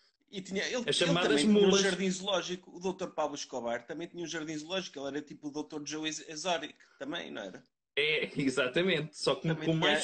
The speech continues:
Speaker 1: tinha
Speaker 2: sucesso.
Speaker 1: Sim, porque a área dele, ele era co-, ele, o jardim zoológico era hobby, não era a área, a área principal dele, não é?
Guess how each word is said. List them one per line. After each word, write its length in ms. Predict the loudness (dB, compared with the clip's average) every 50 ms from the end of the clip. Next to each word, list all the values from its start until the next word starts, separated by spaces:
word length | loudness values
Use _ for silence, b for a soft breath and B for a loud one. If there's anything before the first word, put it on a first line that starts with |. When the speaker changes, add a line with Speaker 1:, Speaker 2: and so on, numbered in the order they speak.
| 0
Speaker 1:
tinha 160 | 0 0 0 0
Speaker 2:
sucesso. 240 | 0 -4 -10 -16 _ _ _ _ _ _ _ _ _ _ _ _ _ _ _ _ _ _ _ _ _ _ _ _ -14
Speaker 1:
Sim, 280 | -12 -10 -10 -8 -8 -10
porque 180 | -8 -2 2
a 60 | 2 2
área 240 | 4 4 2 2 2
dele, 240 | 4 2 2 2 0 -4 -4
ele 160 | -2 0 2
era 160 | 2 2 2
co-, 220 | 0 -4 -8 -14 -12
ele, 140 | -6 -2 0
o 560 | 0 0 -2 -4 -6 -10 -12 -10 -6 -4 -4 -2
jardim 300 | -2 -2 0 0 0 0
zoológico 460 | 0 2 2 2 2 2 0 0 2
era 120 | 2 4 4
hobby, 360 | 6 6 4 4 2 0 -2
não 160 | 0 2 2
era 140 | 4 4 4
a 40 | 4
área, 280 | 4 2 2 0 0 2
a 40 | 2
área 200 | 2 2 0 -2
principal 540 | -4 -6 -10 -8 -8 -6 -4 0 -2 -2 -2
dele, 240 | -2 -6 -6 -6 -8 _
não 140 | -12 -10 -10
é? 100 | -10 -12